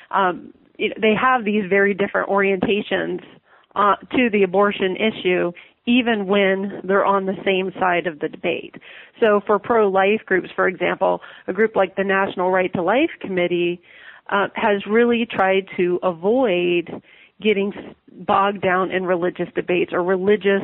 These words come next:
understandings of abortion because they've really embraced a mainstream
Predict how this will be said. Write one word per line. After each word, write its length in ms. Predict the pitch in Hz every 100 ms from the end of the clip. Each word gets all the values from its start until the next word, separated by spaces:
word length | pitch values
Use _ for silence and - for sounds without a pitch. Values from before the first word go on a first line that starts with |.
| - -
understandings 920 | 190 180 185 - - 277 285 190 175 -
of 100 | 180
abortion 600 | 180 170 180 175 175 170 - - -
because 240 | 214 247 208
they've 180 | 214 196
really 320 | 208 214 214
embraced 720 | 190 202 180 185 180 180 - -
a 80 | 180
mainstream 840 | 185 185 196 190 - 185 180 180